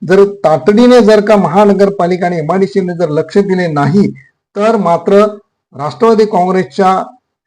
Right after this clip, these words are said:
अजित पवार गटाच्या वतीने मात्र तीव्र आंदोलन छेडले जाईल, असा इशाराही प्रबोधन दिशेशी बोलताना किशोर जाधव यांनी दिला आहे.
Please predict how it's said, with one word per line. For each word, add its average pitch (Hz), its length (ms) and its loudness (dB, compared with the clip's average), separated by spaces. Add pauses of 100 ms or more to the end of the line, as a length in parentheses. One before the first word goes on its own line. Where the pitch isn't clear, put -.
अजित 185 260 -4
पवार 196 160 2
गटाच्या 185 420 -2
वतीने 165 420 0
मात्र 175 400 -2
तीव्र 190 360 0 (120)
आंदोलन 190 460 0
छेडले 170 320 -6
जाईल, 175 220 -2 (120)
असा 160 180 -4
इशाराही 196 560 0 (300)
प्रबोधन 196 420 0
दिशेशी 170 360 -4
बोलताना 170 500 -2 (380)
किशोर 180 280 -2
जाधव 156 460 -2
यांनी 160 180 -6
दिला 139 300 -2
आहे. 110 180 0